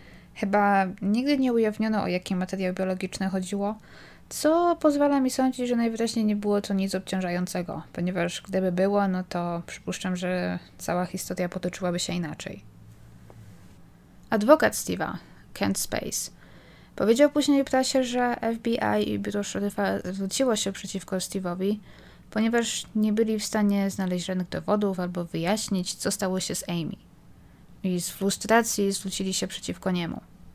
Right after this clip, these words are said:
A po tych wszystkich oskarżeniach Steve przestał współpracować z policją. Z czasem policja zwróciła się nawet do nasa z prośbą o zdjęcia satelitarne z tamtej okolicy.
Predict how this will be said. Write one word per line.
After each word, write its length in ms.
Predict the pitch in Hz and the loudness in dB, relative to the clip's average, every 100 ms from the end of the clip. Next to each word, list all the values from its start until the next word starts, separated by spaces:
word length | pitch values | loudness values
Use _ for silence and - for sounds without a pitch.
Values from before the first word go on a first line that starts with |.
| - - - - - - - - - - - - - - - - - - | -20 -20 -20 -20 -20 -20 -20 -20 -20 -20 -20 -20 -20 -20 -20 -20 -16 -4
A 100 | 226 | 2
po 100 | 254 | 4
tych 160 | 262 | 4
wszystkich 340 | - 247 240 220 | 2 -2 0 0
oskarżeniach 680 | 214 - 202 208 202 196 | 0 0 2 4 2 0
Steve 360 | - - 196 190 - - | -4 -4 -4 -4 -12 -8
przestał 500 | - 208 - 185 185 | -2 -2 0 -4 -4
współpracować 640 | - 180 180 - 185 175 | -6 -6 -6 -8 -8 -8
z 80 | - | -6
policją. 600 | 180 - - - - 208 - - - - - - - - | -6 -6 -8 -8 -8 -10 -14 -20 -20 -20 -20 -20 -20 -16
Z 80 | - | -4
czasem 260 | - 262 330 | 0 2 4
policja 460 | 285 254 - 247 | 4 2 2 0
zwróciła 480 | 240 220 214 226 220 | 0 -4 -2 0 0
się 180 | 214 220 | 0 0
nawet 500 | 214 214 214 208 - - | 0 2 0 0 -10 -6
do 280 | 202 202 202 | -2 0 2
nasa 600 | 202 277 285 - 185 180 | 4 4 2 -4 -6 -8
z 120 | - | -10
prośbą 520 | - 202 196 - 208 196 - | -10 -4 -4 -2 -2 -2 -2
o 220 | 208 196 | -2 -2
zdjęcia 460 | 175 208 269 294 226 | -2 0 0 2 -4
satelitarne 680 | 196 - 170 170 170 170 | -6 -8 -8 -6 -8 -6
z 80 | - | -6
tamtej 320 | - 175 - | -6 -6 -6
okolicy. 540 | - - 185 - - | -8 -8 -10 -10 -12